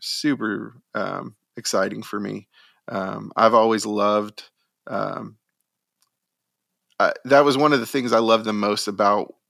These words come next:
uh, when I've worked in churches is the chance to invest in other people, to kind of, you know, uh, take what, what some great mentors and some,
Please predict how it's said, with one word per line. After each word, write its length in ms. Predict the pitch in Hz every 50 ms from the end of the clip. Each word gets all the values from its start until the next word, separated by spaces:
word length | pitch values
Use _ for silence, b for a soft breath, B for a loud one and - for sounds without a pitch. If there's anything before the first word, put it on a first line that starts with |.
| - -
uh, 120 | 117 104 101
when 240 | 104 101 110 104
I've 240 | 101 107 117 110 110 -
worked 420 | - 113 113 113 113 110 - - 92
in 180 | 104 110 104
churches 540 | 104 - - 208 196 - - 113 113 107 - - B B B B B B B
is 180 | - 113 104
the 100 | 107 113
chance 380 | 104 - - 127 123 117 98 -
to 160 | - - 123 113
invest 640 | 107 95 98 107 104 104 101 - - - - - _ _ _ -
in 180 | 110 107 107
other 260 | 104 - 107 104 101
people, 420 | 92 - 120 110 - 120 120 117 117 127 147 139 -
to 400 | - 123 117 107 104 104 104 - _ B B B B B B B B
kind 240 | - - 127 117 110
of, 260 | 107 101 98 - - -
you 120 | - 117 107
know, 320 | 104 98 98 98 98 - _ _ _ B B B B B B B B B B B B -
uh, 240 | 107 107 101 95 85 -
take 320 | - - 139 143 131 - 131
what, 380 | 123 117 123 117 113 107 - - _
what 400 | - 120 117 117 113 107 87 - _ _ _
some 280 | - - - 135 120 110
great 380 | 98 110 113 120 120 120 -
mentors 540 | 113 117 117 113 110 127 117 113 113 113 101 101
and 100 | 104 98
some, 420 | - 104 104 101 101 95 101 -